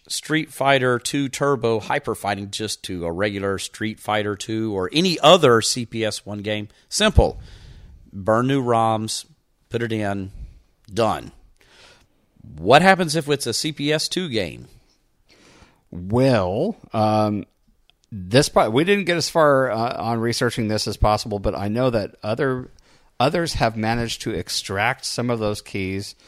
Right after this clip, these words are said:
Speaker 2: to where either they will decrypt the roms or, uh, you can rewrite that, uh, memory module. I, I believe the C P S two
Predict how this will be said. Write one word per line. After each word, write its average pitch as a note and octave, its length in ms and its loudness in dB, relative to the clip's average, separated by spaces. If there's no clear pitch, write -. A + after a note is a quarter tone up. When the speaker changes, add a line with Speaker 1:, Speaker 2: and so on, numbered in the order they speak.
Speaker 2:
to F#2+ 680 -4
where G2 400 -2
either G2 520 -6
they F#2 280 -8
will F2+ 160 -6
decrypt G2+ 420 -6
the F3+ 80 -2
roms C3 420 0
or, G#2 600 0
uh, F2 420 -4
you G2+ 440 -6
can F#2 520 -8
rewrite F#2+ 1040 -6
that, D#2+ 480 -6
uh, B1+ 300 -8
memory G2 380 -6
module. D2+ 580 -6
I, F#2+ 280 -4
I G#2 100 -2
believe B2+ 380 2
the G#2 80 -4
C A#2 180 -4
P A2+ 160 -4
S G#2 160 -2
two G#2+ 540 -4